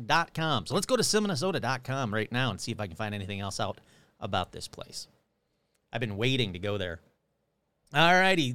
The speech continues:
the Supernatural Investigators of Minnesota. Seems like cool guys. I like 'em already. They, uh, they search for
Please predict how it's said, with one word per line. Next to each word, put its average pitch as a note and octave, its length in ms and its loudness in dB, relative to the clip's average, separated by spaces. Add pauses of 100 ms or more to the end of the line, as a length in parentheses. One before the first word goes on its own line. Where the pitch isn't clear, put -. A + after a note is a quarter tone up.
the D#3 240 6
Supernatural G#3 920 2
Investigators E3 920 0
of E3+ 160 2
Minnesota. C3+ 560 2
Seems D3+ 200 -2
like A2 140 -2
cool G#2+ 160 -6
guys. G2+ 280 -4
I B2+ 40 0
like G#2 240 -2
'em G#2 100 -6
already. B2 460 -2 (880)
They, D3+ 240 6
uh, C#3+ 220 8
they C#3+ 80 2
search F3+ 240 2
for E3 160 2